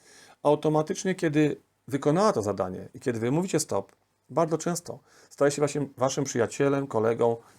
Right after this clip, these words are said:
podajecie sobie rękę. Natomiast przychodzą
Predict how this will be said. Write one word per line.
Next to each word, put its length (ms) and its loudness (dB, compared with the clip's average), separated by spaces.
podajecie 360 -2
sobie 220 -6
rękę. 300 -10
Natomiast 500 -6
przychodzą 460 -4